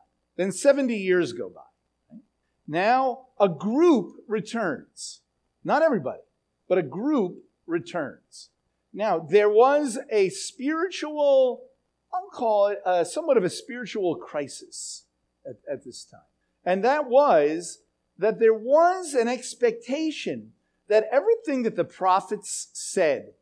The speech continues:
of what that was gonna happen at the end was now gonna happen now, that they, they went into exile and now they're returning, uh, and now, uh, there'll be peace, and now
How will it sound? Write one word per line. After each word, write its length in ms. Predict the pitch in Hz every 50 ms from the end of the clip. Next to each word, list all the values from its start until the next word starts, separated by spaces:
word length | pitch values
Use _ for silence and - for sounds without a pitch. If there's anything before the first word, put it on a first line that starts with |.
| _ _ _ _ _ _ _ -
of 80 | 165 156
what 160 | 151 180 175
that 140 | 185 185 170
was 100 | 156 123
gonna 220 | - 220 202 180
happen 340 | 160 190 202 196 202 - 180
at 140 | 180 170 175
the 180 | 165 143 151
end 280 | 156 165 202 262 320 349 254 - _ _ _ _ _ _ _ _ _
was 160 | 202 185 165
now 220 | 180 220 233 247
gonna 220 | 240 226 233 220 190
happen 480 | 208 254 277 311 311 - 262 202 185
now, 420 | 202 247 330 381 392 330 175 135 117
that 160 | 147 170 143
they, 220 | 190 185 175 175 - _ _ _
they 160 | - 196 196
went 220 | 196 190 220 240 254
into 240 | 254 - 214 196
exile 500 | 196 233 220 175 202 220 226 233 240 240
and 80 | 220 175
now 220 | 160 160 175 190
they're 140 | 202 220 220
returning, 680 | 214 214 170 - 190 202 202 208 214 220 226 240 240 226 _ _ _ _ _ _ -
uh, 280 | 170 165 170 165 165 165 165 165 175 185
and 220 | 185 170 170 165 160
now, 720 | 160 156 160 175 190 208 214 220 220 226 226 220 214 214
uh, 580 | 214 202 202 196 190 185 185 180 175 175 175 175
there'll 140 | 175 180 160
be 160 | 156 160 143
peace, 520 | - - 254 302 302 294 277 233 - -
and 180 | 165 139 143 143
now 680 | 151 156 175 208 233 240 233 233 240 240 240 240 240